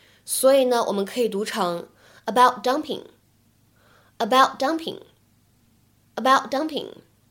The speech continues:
然后呢，再来看一下倒数第二处发音技巧，and，your，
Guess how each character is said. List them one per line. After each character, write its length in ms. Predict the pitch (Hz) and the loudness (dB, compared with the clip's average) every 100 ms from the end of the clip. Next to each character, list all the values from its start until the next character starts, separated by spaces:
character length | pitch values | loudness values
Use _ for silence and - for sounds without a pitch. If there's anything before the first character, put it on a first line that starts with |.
| _ _ _ - | _ _ _ 0
然 100 | 294 | 4
后 120 | 330 349 | 4 4
呢， 120 | 339 | 2
再 120 | 349 | 4
来 100 | 339 | 4
看 180 | 339 339 | 4 0
一 40 | |
下 180 | 330 330 | 2 2
倒 220 | 320 302 | 4 2
数 160 | 294 233 | 2 -2
第 100 | 254 | 2
二 160 | 269 | 2
处 180 | 254 254 | 2 -2
发 200 | 220 240 | 0 0
音 100 | 262 | -2
技 140 | 269 226 | -4 -6
巧， 380 | 220 - - - _ _ _ - | -4 -6 -8 -18 _ _ _ -6
and，your， 1300 | 202 180 156 - _ _ _ _ - 185 151 - | -2 -2 -4 -10 _ _ _ _ -4 0 0 -2